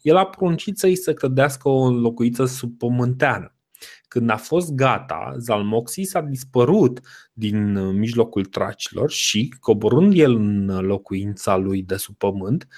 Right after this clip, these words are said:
a trăit acolo vreme de trei ani. Tracii doreau mult să-l, uh,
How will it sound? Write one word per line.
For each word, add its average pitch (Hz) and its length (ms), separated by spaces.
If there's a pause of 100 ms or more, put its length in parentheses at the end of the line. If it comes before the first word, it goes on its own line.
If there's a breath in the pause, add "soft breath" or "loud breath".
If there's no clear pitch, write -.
(200 loud breath)
a 127 140
trăit 185 300
acolo 143 340
vreme 123 300
de 110 140
trei 120 380
ani. - 260 (460)
Tracii 139 380
doreau 127 360
mult 131 480
să-l, 107 440 (460 loud breath)
uh, 98 500